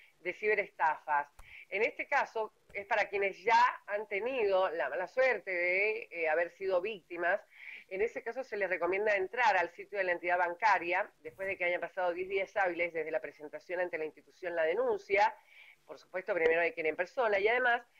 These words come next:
deberá disponer del número de reclamo. En el sitio de la entidad bancaria se va a ir haciendo el seguimiento de este reclamo. Ponerse en contacto con la unidad fiscal especializada en ciberdelincuencia mediante su página web o en persona en cualquier fiscalía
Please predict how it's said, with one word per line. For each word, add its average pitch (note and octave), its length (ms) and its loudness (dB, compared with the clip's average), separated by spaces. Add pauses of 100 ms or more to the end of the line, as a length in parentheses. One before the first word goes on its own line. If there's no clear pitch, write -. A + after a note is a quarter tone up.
(200)
deberá G#3 240 2
disponer G#3 360 0
del G#3 140 -2
número G3 300 0
de F3 100 4
reclamo. C#3+ 760 -2 (380)
En F#3+ 140 -4
el G3+ 140 0
sitio A#3+ 340 -2
de G#3+ 120 4
la F#3+ 80 2
entidad F3+ 280 0
bancaria G#3 600 0
se F#3 140 -6
va F3+ 120 0
a F3+ 40 0
ir F#3 220 -6
haciendo F#3 380 -6
el F3+ 100 -10 (140)
seguimiento E3+ 920 -4 (320)
de F3 160 -4
este E3+ 200 -4
reclamo. C3+ 680 -2 (320)
Ponerse B3 340 0
en C4+ 60 -2
contacto A#3+ 360 2
con A3+ 100 2
la G#3 60 4
unidad G3 240 2
fiscal G#3 320 -4
especializada G3 720 0
en G3 80 0
ciberdelincuencia F#3+ 1040 -2
mediante F3 320 -2
su - 140 -20
página G#3 340 -2
web A3+ 220 2
o A3 60 2
en A3 80 -8
persona A3 340 -6
en A#3 80 -4
cualquier F3+ 420 -8
fiscalía F3 680 -2